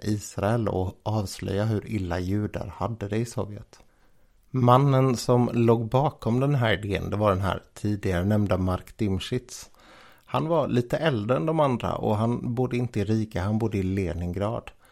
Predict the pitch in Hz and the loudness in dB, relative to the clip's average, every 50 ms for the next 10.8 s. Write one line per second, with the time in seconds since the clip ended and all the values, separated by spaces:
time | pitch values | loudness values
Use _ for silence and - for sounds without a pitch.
0 | _ _ _ _ - - _ - - 127 139 143 - - - 110 120 117 123 123 | _ _ _ _ -20 -20 _ -6 -4 -2 -2 -2 -2 -2 -2 -2 0 2 2 2
1 | - - 123 117 123 123 120 104 98 92 - - - 107 104 101 101 101 101 113 | 2 0 0 2 2 2 2 2 2 0 -2 -4 -4 -2 0 0 2 2 2 0
2 | 117 - - 120 123 139 131 107 95 82 - _ _ - - 101 - - - - | -2 -2 -2 -2 0 0 0 -2 -4 -8 -14 _ _ -14 -12 -10 -10 -10 -10 -10
3 | 90 - - - 87 90 98 104 101 107 107 104 101 101 - - 110 104 104 101 | -10 -8 -8 -8 -10 -10 -10 -8 -4 -2 -2 0 0 -2 -2 -4 -4 -2 -2 -2
4 | 98 101 - 113 110 113 107 104 113 107 - 117 107 - - - 104 - - - | -2 -2 -2 -2 0 0 0 -2 -4 -4 -4 -4 -4 -4 -6 -10 -12 -10 -8 -4
5 | 104 98 98 107 104 104 98 107 110 113 110 - - - - 95 92 90 - 117 | 0 0 2 2 2 0 2 2 0 0 -2 -4 -8 -6 -6 -4 -4 -2 -2 -4
6 | 113 - - 123 113 110 - - - - 107 107 117 120 110 - 107 90 87 82 | -4 -4 -6 -6 -4 -4 -6 -8 -10 -8 -6 -4 -4 -4 -6 -4 -4 -2 -2 -2
7 | - - - 127 135 - - - - - - - - - - - - - _ - | -4 -6 -6 -6 -6 -8 -12 -18 -20 -20 -20 -20 -20 -20 -20 -20 -20 -14 _ -2
8 | 110 107 104 107 110 123 120 107 98 - - - - - - 113 107 101 101 104 | 0 0 2 2 2 2 4 2 2 -2 -6 -10 -18 -10 -6 -4 -2 0 0 2
9 | 107 107 107 110 123 139 127 110 - 98 101 98 87 85 82 87 87 87 - - | 2 2 2 0 0 0 -2 -4 -4 -2 -2 -2 -2 -2 -2 -4 -4 -6 -8 -10
10 | - - - - 87 107 104 - - 131 147 156 139 104 76 69 | -12 -12 -8 -6 -6 -6 -6 -2 0 0 2 2 0 -2 -4 -8